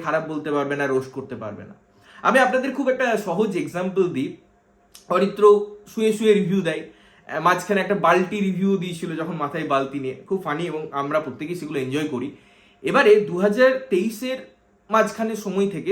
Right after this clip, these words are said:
দু হাজার চব্বিশের ফার্স্ট কোয়ার্টার, এই সময়টা আপনারা তার চ্যানেলটা যদি ভালো করে ফলো করেন দেখবেন হঠাৎ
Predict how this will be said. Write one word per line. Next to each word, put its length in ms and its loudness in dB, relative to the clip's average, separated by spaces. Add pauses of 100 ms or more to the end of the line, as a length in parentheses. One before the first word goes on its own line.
দু 140 -4
হাজার 240 4
চব্বিশের 380 -4 (180)
ফার্স্ট 300 2
কোয়ার্টার, 320 -6 (180)
এই 60 0 (100)
সময়টা 360 0
আপনারা 280 -4
তার 160 -6
চ্যানেলটা 340 -4
যদি 180 0
ভালো 200 -4
করে 200 -8
ফলো 260 -4
করেন 180 -6 (440)
দেখবেন 360 2
হঠাৎ 240 2